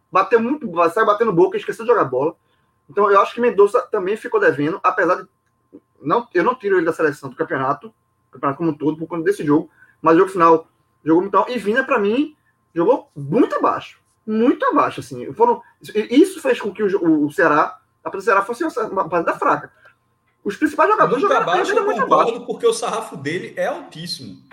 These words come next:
Speaker 2: É, é, o cara entrou na seleção do Campeonato Brasileiro. Ele, ele, essa atuação,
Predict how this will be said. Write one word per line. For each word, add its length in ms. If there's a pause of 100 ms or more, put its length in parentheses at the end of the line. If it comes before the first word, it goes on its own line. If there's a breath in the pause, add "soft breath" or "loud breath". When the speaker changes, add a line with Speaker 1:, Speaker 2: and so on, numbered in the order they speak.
(440)
Speaker 2:
É, 300
é, 40
o 120
cara 240
entrou 240
na 80
seleção 320
do 60
Campeonato 320
Brasileiro. 380
Ele, 220
ele, 180
essa 180
atuação, 540